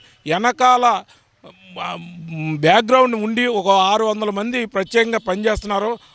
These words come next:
వాళ్ళ ద్వారా ఇంచుమించు ఏదో ఒక ర-, గులకరాయి అంటున్నారు, అంతమొందించేంత ప్రమాదకరమైన సంఘటన ఇది. దాన్ని మరి ప్రధానమంత్రి ఖండించారు,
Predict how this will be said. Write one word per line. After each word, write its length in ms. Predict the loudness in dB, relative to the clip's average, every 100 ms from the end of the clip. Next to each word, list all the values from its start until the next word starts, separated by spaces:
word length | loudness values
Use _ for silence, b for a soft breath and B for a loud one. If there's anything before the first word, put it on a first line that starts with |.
| b
వాళ్ళ 320 | 0 4 6 4
ద్వారా 520 | 4 2 4 0 -4 b b b b _
ఇంచుమించు 840 | -8 -8 -4 -4 -2 -4 0 0
ఏదో 520 | 2 0 2 0 0 -8 _ _ -10
ఒక 160 | -4
ర-, 260 | -4 -4 -12 _ -4
గులకరాయి 580 | 0 0 2 2 2 2
అంటున్నారు, 400 | 0 -2 -2 -4 -6
అంతమొందించేంత 1400 | -8 -8 -4 -4 -2 -4 -6 -2 0 0 -2 0 0 -2 -6 b b b
ప్రమాదకరమైన 1120 | 0 2 4 4 2 0 0 0 0 0 -2 -6 _
సంఘటన 440 | -4 -2 -2 -2
ఇది. 160 | -6 -10
దాన్ని 680 | -2 2 2 2 0 -2 -6 b b b b -8
మరి 380 | -4 -2 -2 -2
ప్రధానమంత్రి 720 | -10 -2 0 2 0 -4 -2
ఖండించారు, 680 | -2 -2 -2 0 0 0